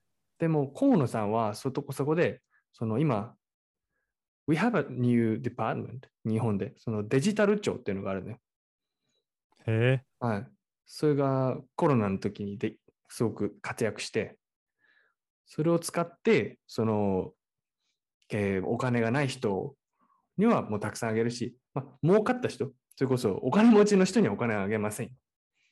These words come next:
Speaker 2: はい。
Speaker 1: っていうふうに言ったから、結構、河野さんの方が、こう、アイデアが、は-、あるよね、ちゃんと。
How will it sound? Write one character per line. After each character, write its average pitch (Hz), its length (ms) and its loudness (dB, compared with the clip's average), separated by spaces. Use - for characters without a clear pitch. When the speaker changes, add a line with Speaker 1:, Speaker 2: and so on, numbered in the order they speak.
Speaker 2:
は 117 160 4
い。 - 20 4
Speaker 1:
っ 131 40 4
て 127 40 4
い 123 80 4
う 120 40 2
ふ 120 60 -2
う - 40 0
に 107 100 -2
言 98 80 -6
っ - 20 -16
た 110 120 -8
か 110 120 -6
ら、 113 280 -6
結 226 160 -4
構、 180 320 2
河 156 120 0
野 135 80 4
さ 123 140 -2
ん 113 60 0
の 110 60 -2
方 110 160 0
が、 98 380 -6
こ - 160 -8
う、 - 160 -8
ア 131 120 0
イ 135 100 2
デ 127 160 2
ア 113 80 0
が、 98 340 -6
は-、 127 140 -4
あ 127 100 -2
る 107 100 -2
よ 95 140 -4
ね、 165 180 -6
ち - 80 -14
ゃ 101 60 -4
ん 92 60 -8
と。 - 240 -10